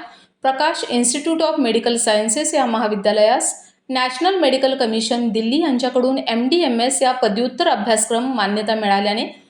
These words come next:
सोमवारी सकाळी महाविद्यालय परिसरात श्रीच्या महाआरतीसह साखरपेढे वाटप करून आनंदोत्सव साजरा करण्यात आला. नॅशनल मेडिकल कमिशन दिल्ली यांच्याकडून प्रकाश Institute of Medical Sciences या महाविद्यालयास सामान्य औषध,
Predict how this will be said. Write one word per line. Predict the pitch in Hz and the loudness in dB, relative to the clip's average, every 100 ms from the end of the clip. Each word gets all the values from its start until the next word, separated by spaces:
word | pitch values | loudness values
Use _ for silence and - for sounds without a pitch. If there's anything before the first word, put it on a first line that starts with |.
| _ _ _ | _ _ _
सोमवारी | - 294 277 277 311 339 359 - | -6 0 2 2 2 0 -4 -6
सकाळी | - 285 214 233 247 | -4 -2 0 -2 -2
महाविद्यालय | 240 240 277 254 285 311 | -2 -2 0 0 0 0
परिसरात | 320 233 233 240 240 247 | 0 0 0 2 2 0
श्रीच्या | - 285 277 349 | 0 0 2 2
महाआरतीसह | 294 247 226 220 233 220 247 - - - _ - | 2 0 0 -2 -2 -2 -2 -2 -6 -16 _ -14
साखरपेढे | - 254 247 320 370 311 311 | -4 -2 0 0 2 4 4
वाटप | 254 220 233 | 2 0 -2
करून | 247 247 269 | 0 2 2
आनंदोत्सव | 220 214 214 214 - 277 | 0 -2 -2 -2 0 0
साजरा | 277 208 202 | 0 0 0
करण्यात | 233 226 185 190 | 0 0 -2 0
आला. | 202 202 - - _ _ - | 0 0 -4 -14 _ _ -4
नॅशनल | 254 254 - 339 | -2 -2 0 0
मेडिकल | 359 277 269 269 | 2 2 2 0
कमिशन | 262 220 220 233 220 | 2 0 0 -2 -2
दिल्ली | 220 233 311 | -2 0 2
यांच्याकडून | 302 277 285 277 302 311 | 4 4 2 2 0 -2
प्रकाश | 220 269 320 294 | -2 0 0 -2
Institute | 247 240 254 247 | -2 -4 -4 0
of | 240 | 0
Medical | 240 214 214 220 | 0 0 0 -2
Sciences | 208 214 196 208 285 285 | -2 -2 -2 -2 -2 0
या | 269 | -2
महाविद्यालयास | 220 214 202 196 208 208 226 320 - - - _ - | -2 -2 -2 0 2 2 2 0 -4 -8 -20 _ -8
सामान्य | - 240 262 339 381 | -4 -2 -2 -2 0
औषध, | 285 277 302 | 0 0 0